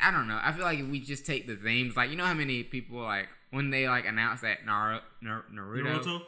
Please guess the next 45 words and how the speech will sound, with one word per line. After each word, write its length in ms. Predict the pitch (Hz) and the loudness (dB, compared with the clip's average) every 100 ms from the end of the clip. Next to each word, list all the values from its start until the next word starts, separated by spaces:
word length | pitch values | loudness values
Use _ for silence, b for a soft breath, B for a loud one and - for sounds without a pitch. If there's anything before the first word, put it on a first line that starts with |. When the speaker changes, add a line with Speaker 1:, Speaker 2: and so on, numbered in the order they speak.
| - - | -16 -8
Speaker 1:
Yeah, 140 | 104 113 | -2 2
however 200 | 135 110 | 2 2
you 80 | |
say 320 | 90 90 90 90 | -4 -4 -2 -2
it. 80 | |
Speaker 2:
Mm-hmm. 80 | - 107 | -4 -2
Speaker 1:
Naruto 400 | 117 117 113 110 | 0 2 2 0
is, 100 | 101 | 0
like, 240 | 107 104 | -2 -2
in 120 | 120 117 | -2 -2
the 60 | 110 | 0
works. 500 | 113 117 - - - b b b b - - - - - | 2 0 -2 -18 -20 b b b b -16 -16 -16 -12 -6
A 80 | 120 | -2
movie, 340 | 120 135 131 | 2 2 2
like, 140 | 117 101 | 2 4
a 40 | |
live 200 | 104 117 | 4 4
action 280 | 117 110 117 | 2 -2 -4
movie, 200 | 117 117 | -4 -4
people 160 | 117 113 | -6 -4
are 140 | 110 | -4
like, 40 | 123 202 | -6 -8
"Uh, 200 | 220 208 | -6 -4
I 80 | 190 | -2
don't 160 | 196 185 | -2 -2
see 140 | 190 | 0
how 100 | 175 | 2
that 140 | 170 151 | 0 -2
can 100 | 147 | -2
work." 260 | 160 143 | 0 0
But 80 | 127 | 4
I'm 120 | 143 | 6
like, 320 | 147 131 127 113 | 8 6 4 -4
the 100 | 113 | -6
kid 260 | - 147 | -2 0
is 140 | 131 98 | 0 -2
blonde, 600 | 101 110 107 95 92 92 | -2 2 4 4 0 -4
so 180 | 110 107 | -2 -2
it's 120 | 104 | 0
not 260 | 113 117 110 | 2 2 2
hard 520 | 107 101 98 92 - | 2 2 2 -2 -8
to, 140 | - | -10
like, 320 | 87 87 82 - - | -6 -6 -6 -8 -4
cast 400 | 131 104 101 - | 2 4 2 -2
that. 360 | 98 95 85 | 0 2 2